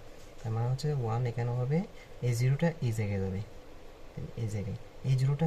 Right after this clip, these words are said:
কি যাবে? এই জায়গায় যাবে, এটা। আর আমি যদি আবার যদি ক্লক পালস দিই, তাহলে কি করবে? এটা এখানে যাবে, ওয়ানের জায়গায় যাবে, ওয়ানের জায়গায় গেল।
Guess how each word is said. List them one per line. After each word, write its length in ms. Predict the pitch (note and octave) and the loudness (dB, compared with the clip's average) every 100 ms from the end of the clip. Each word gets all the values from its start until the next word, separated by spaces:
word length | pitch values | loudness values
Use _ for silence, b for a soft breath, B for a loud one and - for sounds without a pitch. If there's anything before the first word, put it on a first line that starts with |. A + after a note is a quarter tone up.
| D#3+ | 2
কি 100 | D#3+ D#3+ | 4 4
যাবে? 140 | E3+ F3+ C3+ | 4 2 2
এই 60 | A2+ | 2
জায়গায় 200 | G2 F#2+ | 2 0
যাবে, 140 | F#2+ G#2+ - - - A#2 | -2 -6 -8 -14 -6 -4
এটা। 160 | - G2+ - - B B B - | -4 -6 -10 -16 B B B -2
আর 80 | A#2+ A#2 | 2 4
আমি 100 | C3+ D3 | 4 4
যদি 120 | D3 - A#2 | 2 0 2
আবার 160 | B2+ D3 | 4 4
যদি 140 | D3 D3 - | 2 0 2
ক্লক 160 | A#2 - | 0 2
পালস 160 | A#2+ A2 | 0 0
দিই, 120 | G2+ A2 B B - | -4 -6 B B -10
তাহলে 180 | - F#2 - - | -6 -6 -8 -4
কি 80 | C3+ C3+ | 0 2
করবে? 200 | C3+ D#3 - | 4 2 2
এটা 100 | A#2 C3 | 0 2
এখানে 160 | A2+ A2 A2 | 2 2 0
যাবে, 140 | G#2+ B2 D#3+ | -2 -4 0
ওয়ানের 240 | A2+ A2+ A2+ | 2 2 2
জায়গায় 200 | G#2 G2+ | 0 -2
যাবে, 140 | A2 A2 - - - | -4 -6 -8 -12 -6
ওয়ানের 240 | A2 A2 A2+ | 0 2 2
জায়গায় 180 | A#2 G#2+ | 2 0
গেল। 100 | G#2 | 0